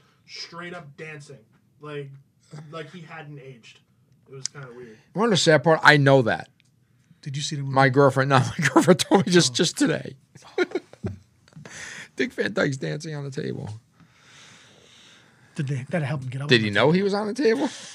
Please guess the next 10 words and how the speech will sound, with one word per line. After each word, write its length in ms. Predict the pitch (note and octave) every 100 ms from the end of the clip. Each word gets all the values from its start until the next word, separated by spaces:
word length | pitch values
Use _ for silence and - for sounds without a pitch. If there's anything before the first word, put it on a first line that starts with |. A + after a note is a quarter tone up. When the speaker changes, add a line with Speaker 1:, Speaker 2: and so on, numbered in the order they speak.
| - _ -
Speaker 3:
No. 140 | A#2+ G#2+ - _
Speaker 2:
That's 220 | - -
the 100 | -
question. 500 | - - - - - -
Speaker 3:
Oh, 200 | - - -
my 260 | - -
God. 440 | - - - E4+ - E4+ - - - _ _ _ - _
Speaker 2:
Poor 160 | - -
Dick. 320 | - - - - - _ _ _ _ _
Speaker 3:
So 200 | - -